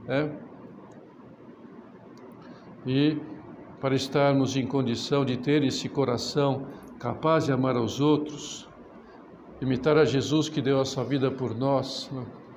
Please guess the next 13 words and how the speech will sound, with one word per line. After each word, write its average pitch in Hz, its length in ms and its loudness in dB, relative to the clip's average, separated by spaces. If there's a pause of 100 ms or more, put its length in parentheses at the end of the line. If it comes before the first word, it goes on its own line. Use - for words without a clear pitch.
(400)
Precisamos, 147 720 2
antes 156 300 2
de 139 100 0
tudo, 165 480 0
amá-lo. 147 680 0 (1400)
Amá-lo. 147 540 0 (240)
Quando 147 160 0
a 151 60 4
gente 165 320 0
ama 151 420 6
alguém, 131 560 2 (260)
a 131 100 -2
gente 147 520 0